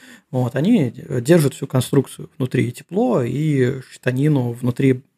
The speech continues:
сапога. А сапоги, я уже говорил, э, ну, в принципе, здесь, раз у нас тематический подкаст, повторю, с-, это, оп-, опять же, обычные в хозтоварах резиновые сапоги для рыбаков, купленные там за какие-то девятьсот рублей,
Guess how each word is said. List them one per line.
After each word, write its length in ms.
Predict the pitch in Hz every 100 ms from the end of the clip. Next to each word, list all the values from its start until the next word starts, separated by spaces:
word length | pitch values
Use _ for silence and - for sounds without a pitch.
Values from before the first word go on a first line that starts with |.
| _
сапога. 460 | - - 127 - - _ _ - - _ _
А 80 | -
сапоги, 400 | 147 160 185 285
я 120 | 160
уже 160 | 139 135
говорил, 800 | 135 156 202 285 247 139 131 123
э, 20 |
ну, 60 | 131
в 40 |
принципе, 340 | - 139 - 131
здесь, 300 | 127 - -
раз 300 | 160 113 -
у 40 |
нас 100 | 127 -
тематический 500 | 135 127 147 - -
подкаст, 360 | - 196 202 -
повторю, 500 | - - 175 240 - _ _ -
с-, 180 | - 147
это, 720 | 131 - - 190 170 147 131 -
оп-, 160 | 135 _
опять 300 | 147 143 147 -
же, 80 | 135
обычные 560 | 143 139 165 - 127
в 60 | -
хозтоварах 840 | 139 - 131 156 233 175 - - - -
резиновые 640 | 143 139 143 143 123 123
сапоги 440 | - - 135 226 220
для 380 | 127 143 165 139
рыбаков, 520 | 131 131 - 113 - _ _ _
купленные 400 | - 131 131 120
там 180 | 120 131
за 80 | 131
какие-то 260 | - - 135
девятьсот 400 | 123 139 - 143
рублей, 440 | 139 170 285 294